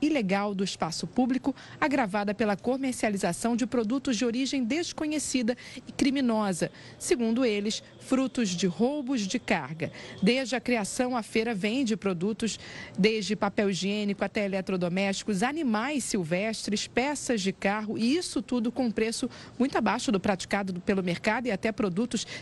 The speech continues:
que são ilegais, né, que têm a venda proibida aqui no Brasil. No decreto do prefeito Eduardo Paes, ele relacionou a origem desses produtos comercializados ao crime do roubo de cargas.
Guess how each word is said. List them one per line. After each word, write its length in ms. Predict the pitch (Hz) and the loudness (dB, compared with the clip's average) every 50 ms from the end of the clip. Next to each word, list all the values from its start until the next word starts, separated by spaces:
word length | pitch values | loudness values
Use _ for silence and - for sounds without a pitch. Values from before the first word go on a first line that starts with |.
| - - | -4 0
que 80 | - | 0
são 280 | 196 - - 247 240 - - - | 0 2 2 2 2 0 -4 -2
ilegais, 680 | - 240 320 349 320 220 180 175 185 208 240 226 190 - | 2 2 2 4 2 0 0 0 -2 -2 -2 -4 -2 -2
né, 160 | 208 202 202 | -2 -2 -2
que 80 | - - | -2 -2
têm 160 | 226 214 202 | -2 0 0
a 60 | 185 | 0
venda 340 | 165 160 202 220 226 214 196 | 0 0 0 2 2 0 0
proibida 760 | - - 247 269 294 254 180 160 190 233 285 214 185 160 - - - - - | 0 -2 0 0 2 0 0 0 0 0 0 0 -2 -4 -6 -10 -16 -12 -4
aqui 260 | - - 180 - - 220 | -4 -4 -2 0 0 2
no 80 | 202 | 2
Brasil. 480 | 202 202 214 214 185 160 151 147 135 139 - - - - - | 2 2 2 2 0 0 -2 -2 -2 -4 -6 -12 -12 -6 -2
No 100 | 269 320 | 0 2
decreto 480 | 339 285 254 - - 247 247 240 - 254 | 2 2 0 0 0 0 0 2 2 0
do 80 | 233 214 | 0 2
prefeito 420 | - 226 202 - 226 208 190 214 | 0 -2 0 0 -2 -2 0 0
Eduardo 380 | 202 190 202 190 208 196 247 208 | 0 0 0 0 2 0 -2 0
Paes, 340 | - 233 233 254 269 - - - - - - - | 2 0 0 0 -4 -8 -10 -16 -18 -10 -2 0
ele 160 | 359 269 262 | 2 4 4
relacionou 580 | 240 240 240 233 233 220 - 285 247 226 226 240 | 4 4 2 0 0 -2 0 0 2 2 2 2
a 100 | 240 240 | 0 0
origem 440 | 214 202 208 208 185 - 220 208 196 | -2 -2 -2 -4 -2 -2 -2 0 0
desses 400 | 190 269 339 320 - 285 - - | 0 0 0 0 -2 -4 -4 -2
produtos 500 | - 254 233 190 202 208 - 226 - - | 0 0 0 2 0 -2 -2 -2 -4 -2
comercializados 880 | - 240 233 240 220 - - 233 254 214 208 208 202 208 196 - - - - - - - - | -2 0 0 0 0 0 0 0 2 2 2 2 2 0 -2 -6 -8 -12 -14 -16 -12 -6 0
ao 100 | - 196 | 0 0
crime 420 | 165 - - 190 214 220 214 220 220 | 0 2 0 2 4 4 4 4 4
do 120 | 196 220 | 4 2
roubo 400 | 180 160 190 196 208 196 185 208 | 2 2 0 0 0 -2 -4 -4
de 200 | 180 175 - 226 | -4 -2 -4 -4
cargas. 680 | - - - 214 170 143 - 165 - - - - - | -4 0 0 0 0 0 -6 -8 -8 -6 -6 -6 -8